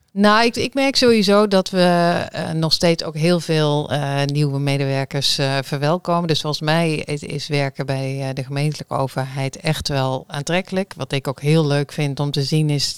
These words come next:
d-, dat nadat ik weg ben gegaan, heeft niks met mijn vertrek te maken. Maar ik, ik heb meer rijksambtenaren, eh,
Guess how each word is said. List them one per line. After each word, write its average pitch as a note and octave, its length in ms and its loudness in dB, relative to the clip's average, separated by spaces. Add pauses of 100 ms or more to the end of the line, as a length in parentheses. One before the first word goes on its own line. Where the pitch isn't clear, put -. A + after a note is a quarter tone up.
(140)
d-, - 180 -10
dat D3+ 200 -6
nadat C#3+ 460 -2
ik D3 240 -4 (300)
weg E3 220 4
ben D3 160 2
gegaan, C3+ 260 -2
heeft C#3+ 140 -2
niks D3 240 -4
met C3+ 140 -4
mijn C#3+ 180 0
vertrek C#3 280 -4
te C#3+ 120 -6
maken. C3+ 360 -2
Maar D3 160 0
ik, D#3 100 -2
ik - 180 -6
heb D3+ 140 0
meer F#3+ 500 2
rijksambtenaren, F3+ 1120 4 (380)
eh, D#3 720 0